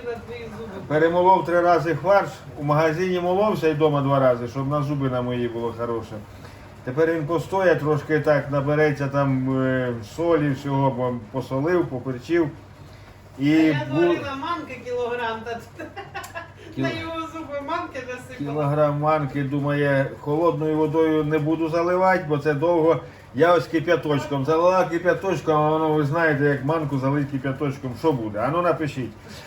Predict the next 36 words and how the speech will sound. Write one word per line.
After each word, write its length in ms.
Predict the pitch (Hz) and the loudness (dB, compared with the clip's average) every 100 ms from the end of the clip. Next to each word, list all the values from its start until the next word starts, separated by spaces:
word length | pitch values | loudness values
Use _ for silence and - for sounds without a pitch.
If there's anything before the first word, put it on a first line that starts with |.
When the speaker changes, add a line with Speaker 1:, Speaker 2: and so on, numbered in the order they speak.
| - - - - | -18 -18 -16 -2
Speaker 2:
Так, 220 | 143 147 | 0 0
діло 300 | 170 175 180 | -2 0 0
в 100 | 165 | 2
тому, 220 | 190 180 | 0 0
що 240 | 135 185 180 | -2 0 4
я 220 | 175 156 | 4 2
хочу 380 | 165 165 156 160 | 2 -2 0 2
вам 220 | 160 147 | 2 2
сказати, 500 | - 151 135 117 95 - - - - | 0 0 2 2 0 -10 -20 -20 -8
що 120 | 123 | -2
я 260 | 131 170 190 | 2 4 4
щас 300 | 185 170 156 | 2 -2 0
їх 180 | 180 143 | -2 0
наформірую, 960 | 160 151 160 151 151 139 175 185 160 139 | 0 2 2 2 2 2 4 4 4 4
ні, 180 | 143 | 2
одіб'ю, 680 | 127 151 160 139 139 202 196 - - 135 | 2 2 0 -2 -2 -2 -2 -4 -10 -4
наформірую 840 | 151 147 151 151 165 202 185 151 - - 127 | -2 0 0 0 2 2 2 -2 -6 -12 -4
і 60 | |
буду 300 | 135 170 170 | 0 2 2
жарити. 400 | 147 139 117 104 101 - - - | 4 4 2 -2 -10 -16 -20 -2
Все, 280 | 160 139 110 | 4 4 4
як 180 | 127 147 | 2 0
буду 200 | 170 160 | 2 0
їсти, 380 | 165 196 139 156 | 0 0 -2 -2
може, 260 | 147 147 139 | 0 2 2
покажу. 540 | 135 139 139 110 104 - - - - - - - - - | 0 0 0 -2 -8 -10 -18 -20 -20 -20 -20 -20 -16 -10
Дивіться, 240 | 127 127 | -8 -8
скільки 300 | - 127 131 | -8 -10 -4
я 120 | 123 | -2
вже 160 | 117 123 | -2 -2
наліпив. 600 | 120 123 120 170 165 143 - 320 - 202 196 185 214 117 | -4 -4 -4 -2 -2 -4 -6 -8 -8 -10 -10 -12 -10 -4
О, 260 | 117 117 | 0 0
щось 300 | 113 131 - | -2 -6 -4
вони 160 | 135 - | 0 0
Speaker 1:
Оцими 280 | 139 247 240 | 2 2 0
руками. 560 | 233 233 233 226 214 | -2 -2 -2 -2 -4